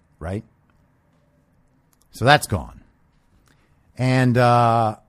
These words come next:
you know, I finish up and I walk my way out. And then they were like, "Do you want a different sticker?" And no, no, thank you. I don't need a sticker. I'm not going to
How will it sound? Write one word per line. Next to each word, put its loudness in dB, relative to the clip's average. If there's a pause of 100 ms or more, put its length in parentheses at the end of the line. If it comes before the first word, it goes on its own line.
(120)
you -6
know, -2
I -2
finish -6
up -4
and -4
I -6
walk -6
my -6
way -8
out. -6
And -8
then -2
they -2
were -4
like, -6
"Do -6
you 0
want 2
a 0
different -4
sticker?" -4 (800)
And -10 (100)
no, -6 (480)
no, -6
thank -14
you. -18 (800)
I -16
don't -10
need -10
a -14
sticker. -14 (720)
I'm -12
not -10
going -10
to -12